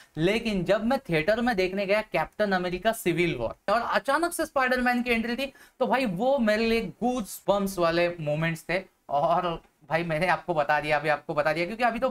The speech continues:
most of लोगों को पता भी चल चुका है, लेकिन जब दो हज़ार सोलह में ये फिल्म थिएटर में आई थी,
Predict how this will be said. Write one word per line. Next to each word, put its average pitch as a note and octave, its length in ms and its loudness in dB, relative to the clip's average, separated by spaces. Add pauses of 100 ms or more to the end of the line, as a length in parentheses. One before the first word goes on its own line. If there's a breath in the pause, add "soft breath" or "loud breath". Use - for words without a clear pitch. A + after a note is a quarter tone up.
most G3 320 -2
of A#3 120 -2
लोगों G#3+ 180 -2
को A3+ 160 -4 (260 soft breath)
पता F3 200 4
भी A3 100 -2
चल F3+ 220 2
चुका F3 160 0
है, G#3 60 2
लेकिन G3+ 160 -2
जब G#3 140 -2
दो D#3 160 2
हज़ार G3 200 2
सोलह E3 380 0
में A#3 80 0
ये A3+ 80 -2
फिल्म F#3+ 340 0
थिएटर D#3+ 240 0
में E3+ 120 0
आई C#3+ 100 0
थी, G3 200 -8